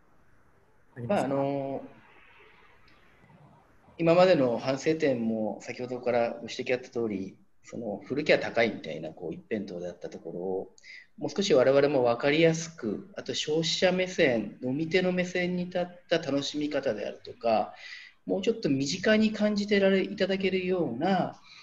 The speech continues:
Speaker 2: なんかそういうアプローチをしていかないことには、やっぱりこう近づいてもらえないのかなということと、あとは我々が評価するんではなくて、外の方に、そういうことを繰り返しながら、外の方に評価をいただくことによって、広がり見せていくんじゃないのかなというふうには感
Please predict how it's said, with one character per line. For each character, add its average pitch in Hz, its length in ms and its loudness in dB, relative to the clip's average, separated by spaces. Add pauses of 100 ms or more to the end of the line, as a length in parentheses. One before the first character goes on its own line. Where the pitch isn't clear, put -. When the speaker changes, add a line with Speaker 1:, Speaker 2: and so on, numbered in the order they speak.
(340)
Speaker 2:
な 240 80 2
ん 262 60 0
か - 100 2
そ 202 140 4
う - 20 8
い 202 40 6
う 196 40 8
ア 196 40 6
プ 202 120 2
ロ 214 80 6
ー - 20 4
チ 208 100 0
を 160 60 2
し - 80 -4
て 143 80 -4
い 143 80 0
か 151 120 -2
な 156 60 -2
い 151 100 -2
こ 151 100 -6
と 160 100 -8
に 135 160 -4
は、 135 460 0
や - 80 -10
っ - 20 -18
ぱ 185 120 -4
り 190 100 -2
こ 147 340 -4
う - 100 -20
近 - 160 -4
づ 156 100 -4
い - 20 -6
て 139 80 0
も 120 100 -4
ら 120 80 -4
え 123 40 -4
な 127 80 -2
い 123 60 -4
の 110 60 -6
か 101 140 -12
な 101 180 -6 (240)
と 131 80 -14
い 127 80 -12
う 107 60 -14
こ - 100 -20
と 123 140 -14
と、 202 320 0 (440)
あ 196 80 0
と 226 100 8
は 131 40 8
我 131 180 8
々 165 140 8
が 175 80 4
評 175 160 0
価 175 140 -2
す - 100 -8
る 165 140 -2
ん 165 40 -2
で 160 80 0
は 156 120 -2
な 156 100 -2
く - 140 -14
て、 190 260 -2
外 185 260 -8
の 185 140 -4
方 180 240 -4
に、 208 180 -2
そ 233 120 4
う - 20 8
い 220 60 6
う - 20 -2
こ 233 60 0
と 233 100 8
を 220 40 8
繰 214 100 0
り 208 100 0
返 208 160 2
し 208 140 -4
な 208 80 0
が 202 80 2
ら、 202 100 -2
外 220 240 0
の 202 80 2
方 143 260 0
に 143 340 2 (260)
評 160 180 4
価 139 120 2
を - 20 2
い 113 60 -2
た 120 100 -4
だ 120 80 -2
く - 100 -18
こ - 80 -6
と 127 120 -6
に 123 120 -8
よ 127 80 -6
っ 127 40 -16 (180)
て、 226 420 4
広 143 220 4
が 127 80 0
り 120 80 -4
見 120 60 -6
せ - 80 -14
て 107 80 -2
い 107 40 -6
く 107 100 -12
ん 104 60 -6
じ 104 80 -8
ゃ - 20 -8
な 101 80 -8
い 98 80 -10
の 127 80 -20
か 104 80 -16
な 117 140 -8
と 113 120 -20
い 104 40 -14
う 101 40 -14
ふ 98 100 -20
う - 20 -12
に 98 80 -14
は - 60 -20
感 - 100 -20